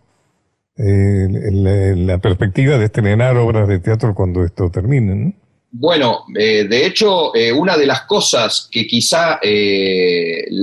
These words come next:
Speaker 2: en las, en las condiciones normales no tenía la oportunidad eh, y esta cuarentena sí me dio la oportunidad, es de poder hacer un análisis exhaustivo del texto junto a los actores,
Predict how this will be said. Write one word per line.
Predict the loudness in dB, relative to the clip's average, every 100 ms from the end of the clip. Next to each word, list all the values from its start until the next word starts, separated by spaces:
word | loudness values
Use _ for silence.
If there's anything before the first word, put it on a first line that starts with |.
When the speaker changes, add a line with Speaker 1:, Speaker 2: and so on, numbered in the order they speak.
| -2
Speaker 2:
en | 0
las, | 0 -2
en | -2
las | -2
condiciones | 0 0 0 0 0
normales | 0 0 0 0 0 -2 -2 -2
no | 0 0 0
tenía | 0 0 0 0
la |
oportunidad | 0 0 -2 0 0 2 0 -2 -4 -8 _ _ -20 -20 _ _ _ -4
eh, | 0 0 0 0
y | -2
esta | 0 -2 -2
cuarentena | 0 0 0 0
sí | 0 -2 -2 -4 -10 -4
me | -2
dio | 2 2
la | 0
oportunidad, | 0 -2 0 2 2 2 0 -2
es | -2 0
de | 0
poder | 0 0 2
hacer | 0 0 0
un | 2
análisis | 2 2 2 0 0 -2 -2
exhaustivo | -2 0 -2 -2 0 2
del | 0 0
texto | -2 -2 -2 -2 0 -2 -4 _
junto | 0 0 2
a |
los | 0 0
actores, | -4 0 0 2 0 -2